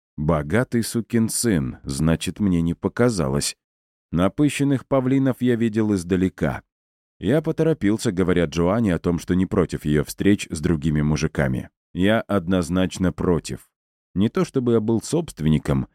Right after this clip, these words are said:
со мной вообще такое происходит впервые, но пока мы не закончим,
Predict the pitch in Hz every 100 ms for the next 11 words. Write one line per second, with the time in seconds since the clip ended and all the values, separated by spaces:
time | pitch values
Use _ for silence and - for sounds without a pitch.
0 | _ - 104 98 87 87 - 165 - 78
1 | - 80 78 - 71 69 - 82 78 73
2 | 73 67 _ _ _ 78 80 85 80 90
3 | 90 90 85 87 - 95 104 123 123